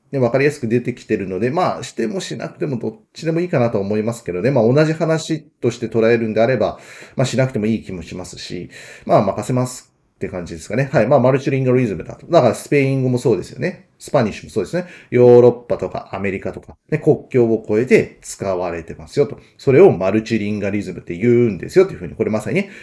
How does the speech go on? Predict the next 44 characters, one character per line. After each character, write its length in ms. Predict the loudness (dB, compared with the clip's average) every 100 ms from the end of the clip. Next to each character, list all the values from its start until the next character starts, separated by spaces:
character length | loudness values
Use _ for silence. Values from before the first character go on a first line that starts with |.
| -2
英 200 | 4 4
文 180 | 4 0
が 260 | -2 -6 _
抽 460 | -12 -4 0 0 2
象 220 | 2 2
か 120 | 0
ら 160 | 0 -2
具 300 | -2 -2 2
体 180 | 4 2
の 60 |
プ 100 | 0
ロ 80 | -4
セ 140 | -4
ス 100 | -6
で 160 | -4 -2
同 160 | -2 0
じ 60 | -2
話 360 | -4 -6 -2
が 120 | -4
繰 140 | -4 -6
り 80 | -6
返 140 | -4
さ 100 | -4
れ 80 | -8
て 40 |
い 20 |
る。 60 | -6
こ 80 | -4
れ 40 |
ポ 260 | -4 -2 -4
イ 40 | -4
ン 40 |
ト 100 | -6
三 160 | -6 -8
で 80 |
す 80 | -8
ね。 140 | -14 -14 -14
と 60 |
い 60 | -14
う 40 |
こ 80 | -14
と 80 | -20
で 80 | -20
す。 160 | -20